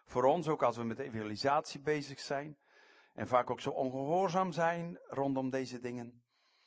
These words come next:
God gaat verder met zijn plan en hij roept, ehm, Jona. Nou, het boek Jona kan je op heel veel wijzen kan je dat benaderen.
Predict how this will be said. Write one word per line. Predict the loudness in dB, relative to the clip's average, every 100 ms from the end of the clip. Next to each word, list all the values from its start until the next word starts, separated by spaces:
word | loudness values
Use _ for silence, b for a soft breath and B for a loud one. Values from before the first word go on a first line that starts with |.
| b b
God | -10 -8 -8
gaat | -4 -2 -2
verder | -4 -2 0 0
met | -2
zijn | -2 -10 -8
plan | -10 -8 -10
en | -8 -8 -8 b b b b b _
hij | -6 -4 -2
roept, | -2 -4 _ -4
ehm, | -2 -2 -4 _ _ _ _ _ -18
Jona. | -12 0 2 2 -2 -8 -12 -16 -20 _ _ _ _ _ _ b b b
Nou, | 2 2
het |
boek | 2 2
Jona | 8 8 10 4 2
kan | -2 4 6
je | 6
op | 2 -8 -16 _
heel | -2 0 2
veel | 0 0
wijzen | 2 2 2 -2 -4
kan | 0
je | 2
dat | 2 2
benaderen. | -2 2 2 2 -2 -8